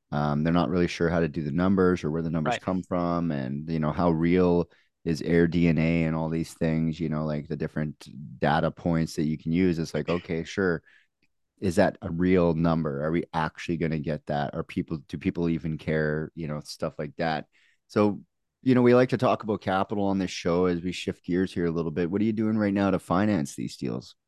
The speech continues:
Speaker 2: Yeah, um, so I have largely been, actually for all of our properties so far, we've,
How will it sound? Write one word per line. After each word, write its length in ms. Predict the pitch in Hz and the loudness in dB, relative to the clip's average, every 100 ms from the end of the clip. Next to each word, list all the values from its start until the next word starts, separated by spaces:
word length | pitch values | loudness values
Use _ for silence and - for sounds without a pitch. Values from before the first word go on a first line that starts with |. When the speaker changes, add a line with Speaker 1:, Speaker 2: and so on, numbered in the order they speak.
| _ _ _ _ _ _ _ _ _ _ _ _ - | _ _ _ _ _ _ _ _ _ _ _ _ 2
Speaker 2:
Yeah, 400 | 147 156 123 117 | 6 8 8 4
um, 480 | 151 143 139 135 127 | 4 6 6 6 -2
so 280 | - - 147 | -6 2 2
I 220 | 139 139 | 4 4
have 240 | 160 175 139 | 4 0 0
largely 560 | 127 147 147 160 147 | 2 2 2 -2 -4
been, 600 | 139 127 131 131 127 123 113 - - - | -2 0 2 4 2 0 -4 -10 -14 -10
actually 260 | 135 - 135 | -4 -2 -2
for 140 | - | 0
all 200 | 123 147 | 6 6
of 80 | 139 | 6
our 100 | 117 | 4
properties 460 | - 117 - 117 - | 2 0 0 -4 -4
so 100 | 117 | 0
far, 240 | 120 113 | 2 2
we've, 260 | 113 107 | 0 -6